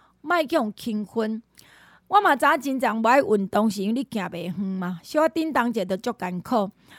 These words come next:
啊，你愈无爱叮当就愈无好嘛。所以拜托，拜托，互你软 Q 骨溜，活动活动，要活就要动，要活好就爱叮当，愈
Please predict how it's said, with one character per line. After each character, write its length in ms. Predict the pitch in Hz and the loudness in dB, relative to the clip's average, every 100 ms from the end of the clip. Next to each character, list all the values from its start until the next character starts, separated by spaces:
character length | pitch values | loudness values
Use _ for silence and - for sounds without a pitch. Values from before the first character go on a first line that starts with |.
| - | -8
啊， 100 | - 349 | 0 4
你 140 | 403 | 6
愈 100 | 392 | 6
无 120 | 311 | 4
爱 120 | 285 | 4
叮 220 | 311 330 320 | 2 -2 0
当 220 | 262 254 | 2 2
就 80 | 220 | 0
愈 200 | 233 262 | 0 0
无 200 | 220 214 | 0 -2
好 280 | 240 247 | 0 -2
嘛。 200 | 185 170 - _ - - - | -2 -6 -16 _ -20 -20 -12
所 200 | - 339 | 2 4
以 40 | |
拜 260 | 240 370 294 | 6 6 6
托， 340 | 285 240 208 - | 4 2 0 0
拜 160 | 269 | 0
托， 160 | 233 233 | 2 0
互 100 | 208 | 0
你 120 | 269 | 0
软 300 | 339 349 339 - | -2 -2 -2 -6
Q 220 | - 302 | -6 -6
骨 180 | - 208 | -4 -2
溜， 340 | 190 233 233 233 - - | 2 2 2 -2 -12 -12
活 200 | - 269 | 2 4
动 300 | 311 415 320 | 6 6 6
活 180 | 240 233 | 2 0
动， 300 | - 330 247 | 6 6 6
要 220 | - 330 | 4 6
活 240 | 220 - 185 | 6 2 -2
就 200 | - 233 | 0 0
要 180 | 233 214 | 2 0
动， 340 | - 240 190 - - - - | 0 0 0 -8 -20 -20 -2
要 220 | 381 392 | 0 2
活 180 | - 254 226 240 | 4 6 6 2
好 240 | 233 370 262 | 6 6 6
就 160 | - | 2
爱 160 | 208 262 | 0 0
叮 240 | 240 240 | 0 -2
当， 260 | 226 202 214 - - - | 0 0 -2 -6 -20 -6
愈 80 | 370 | 4